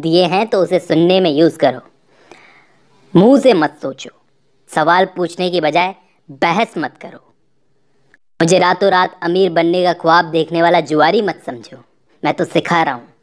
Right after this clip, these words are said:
सिखाता हूँ। पढ़ाई पर मैं भी भरोसा रखता हूँ, लेकिन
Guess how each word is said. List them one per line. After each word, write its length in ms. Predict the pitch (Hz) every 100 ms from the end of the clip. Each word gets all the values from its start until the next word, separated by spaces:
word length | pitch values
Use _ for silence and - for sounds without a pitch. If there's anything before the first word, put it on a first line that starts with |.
| _
सिखाता 420 | - - 170 170
हूँ। 180 | 143 117 - _ _ -
पढ़ाई 260 | 147 170
पर 160 | 175 175
मैं 160 | 151 185
भी 100 | 196
भरोसा 360 | 160 165 160
रखता 280 | 147 131 -
हूँ, 200 | 117 127 _ -
लेकिन 180 | 165 165